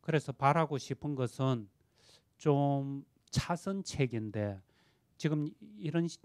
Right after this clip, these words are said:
가운데서 여러분들이 질문 같은 걸 해주면 더더욱 좋기도 하지만은, 그게 정 안 되면은 메일로라도, 편지로라도, 개인적으로라도 뭘 어떤 질문들 혹은 소회들, 느낌들,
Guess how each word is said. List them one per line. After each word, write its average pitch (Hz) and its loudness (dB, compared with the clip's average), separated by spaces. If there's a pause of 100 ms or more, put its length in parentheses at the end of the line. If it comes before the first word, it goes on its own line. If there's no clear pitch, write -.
(180)
가운데서 139 4
여러분들이 123 0
질문 131 -4
같은 117 -4
걸 113 -4
해주면 113 -4
더더욱 117 0
좋기도 120 0
하지만은, 117 0 (300)
그게 127 0
정 127 -2
안 110 -2
되면은 117 0 (640)
메일로라도, 120 2 (280)
편지로라도, 127 0 (240)
개인적으로라도 131 2
뭘 113 -2
어떤 117 -4 (300)
질문들 127 2 (160)
혹은 123 -2
소회들, 113 -6 (380)
느낌들, 117 -4